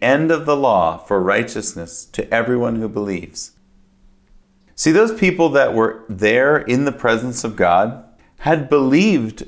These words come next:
for the forgiveness of their sins, but that's only the very beginning in getting to know God. Did you notice in verse three,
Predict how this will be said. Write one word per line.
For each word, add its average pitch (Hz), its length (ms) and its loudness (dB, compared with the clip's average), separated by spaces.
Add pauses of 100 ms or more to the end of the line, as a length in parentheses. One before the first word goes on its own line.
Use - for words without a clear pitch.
(100)
for 131 220 0
the 123 100 2
forgiveness 131 720 -2
of 101 140 -2
their 90 140 -2
sins, - 680 -4 (460)
but 123 160 0
that's 151 320 0 (160)
only 156 420 4
the 104 180 -2
very 127 640 2
beginning 101 960 0 (220)
in 113 220 -2
getting 127 340 2
to 117 120 -8
know 104 220 2
God. 110 480 -2 (420)
Did 120 140 0
you 139 80 4
notice 147 360 2
in 127 120 0
verse 120 320 2
three, 117 540 -2